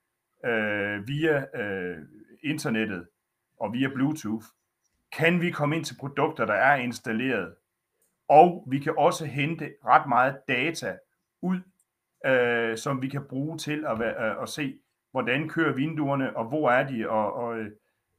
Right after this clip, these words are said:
øh, ovenlys, og hvad sker der? Og så kan,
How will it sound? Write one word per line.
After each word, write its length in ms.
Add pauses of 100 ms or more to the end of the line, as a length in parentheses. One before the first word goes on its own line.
øh, 200 (100)
ovenlys, 600
og 80
hvad 140
sker 380
der? 140 (520)
Og 120
så 160
kan, 480